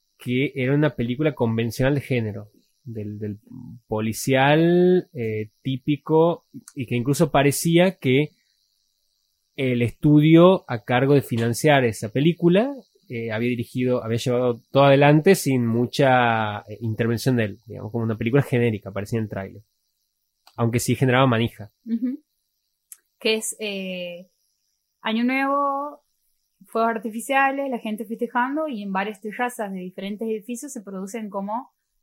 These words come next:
Speaker 2: eh,
Speaker 1: Tiroteo.
Speaker 2: tiroteos desde un punto que nadie sabe de dónde viene, pero
Speaker 1: Ah,
Speaker 2: es
Speaker 1: claro,
Speaker 2: como
Speaker 1: un
Speaker 2: un ases-,
Speaker 1: francotirador, sí.
Speaker 2: un francotirador matando a diecinueve personas.
Speaker 1: Veintinueve.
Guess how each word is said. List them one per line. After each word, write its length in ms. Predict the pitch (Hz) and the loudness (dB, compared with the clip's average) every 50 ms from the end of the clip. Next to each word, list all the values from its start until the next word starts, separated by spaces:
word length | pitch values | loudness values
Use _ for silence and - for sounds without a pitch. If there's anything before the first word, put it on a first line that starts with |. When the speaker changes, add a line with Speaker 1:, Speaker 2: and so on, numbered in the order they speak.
| _ - | _ -14
Speaker 2:
eh, 420 | 190 190 185 180 175 175 170 170 - | -12 -10 -10 -10 -12 -12 -14 -10 -6
Speaker 1:
Tiroteo. 360 | 127 113 120 117 - 107 92 - _ _ | -4 -4 -4 -4 -4 -8 -12 -14 _ _
Speaker 2:
tiroteos 580 | 220 220 220 220 190 - 214 226 240 262 277 | -8 -6 -6 -6 -4 -6 -6 -6 -4 -4 -4
desde 540 | 254 208 190 190 202 208 208 202 196 185 185 | -6 -6 -6 -6 -8 -10 -10 -10 -10 -10 -8
un 160 | 185 185 185 | -8 -8 -8
punto 300 | - 196 202 214 214 220 | -6 -6 -8 -6 -6 -8
que 140 | 196 196 185 | -8 -10 -10
nadie 220 | 180 180 185 196 202 | -10 -10 -10 -10 -8
sabe 240 | - 214 208 208 | -8 -8 -8 -8
de 60 | 208 208 | -10 -10
dónde 200 | 208 220 226 233 | -8 -6 -4 -4
viene, 240 | 240 247 285 320 311 | -2 -2 -2 -2 0
pero 160 | - 143 220 | 0 0 0
Speaker 1:
Ah, 20 | |
Speaker 2:
es 60 | 233 - | 2 4
Speaker 1:
claro, 180 | 147 143 131 131 | 4 4 4 4
Speaker 2:
como 80 | 127 | 2
Speaker 1:
un 60 | 131 | 0
Speaker 2:
un 60 | 135 131 | 0 2
ases-, 20 | |
Speaker 1:
francotirador, 640 | - 135 131 135 139 - 127 117 120 117 117 110 104 | 2 2 2 2 0 -2 -2 -4 -4 -4 -4 -6 -10
sí. 200 | - - 107 104 - | -10 -12 -14 -14 -12
Speaker 2:
un 100 | 208 208 | -12 -10
francotirador 640 | 202 208 214 226 220 220 233 233 233 240 240 262 262 | -8 -8 -8 -6 -8 -6 -6 -4 -4 -4 -4 -4 -2
matando 380 | 247 220 190 220 220 233 233 | -4 -4 -4 -4 -6 -6 -4
a 240 | 220 208 202 190 175 175 | -4 -2 -4 -4 -6 -8
diecinueve 400 | 190 190 - 202 202 214 208 196 | -12 -12 -12 -10 -10 -10 -10 -10
personas. 400 | 190 190 190 208 190 170 - _ - | -12 -10 -10 -10 -10 -10 -12 _ -4
Speaker 1:
Veintinueve. 560 | 123 120 120 113 127 131 139 131 113 101 - | -2 -2 -2 -2 -2 -2 0 0 -2 -4 -8